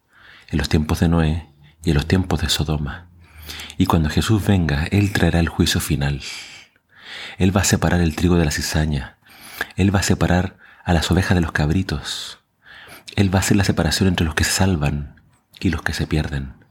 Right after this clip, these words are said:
Y acá Jesús termina con estas palabras. Él dice, "Dos van a estar juntos en una cama. Uno se va a salvar y el otro se va a perder". Jesús nos está diciendo que la salvación es algo muy personal.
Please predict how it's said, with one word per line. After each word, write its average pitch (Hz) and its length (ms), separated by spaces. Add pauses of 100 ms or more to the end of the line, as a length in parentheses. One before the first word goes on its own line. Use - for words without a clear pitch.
(720)
Y 92 40
acá 104 140
Jesús 104 300
termina 104 260
con 101 140
estas - 160
palabras. 78 720 (560)
Él 90 160
dice, 82 500 (640)
"Dos 101 140
van 110 80
a - 20
estar - 160
juntos - 880
en 82 100
una 85 120
cama. 78 460 (680)
Uno 98 260
se - 140
va 85 80
a - 40
salvar 80 600
y 85 60
el 78 60
otro - 160
se - 120
va 73 80
a - 40
perder". 71 320 (1300)
Jesús - 220
nos 107 80
está 95 120
diciendo 101 260
que 95 60
la 80 100
salvación 80 400
es 85 60
algo 85 240
muy 82 220
personal. 69 580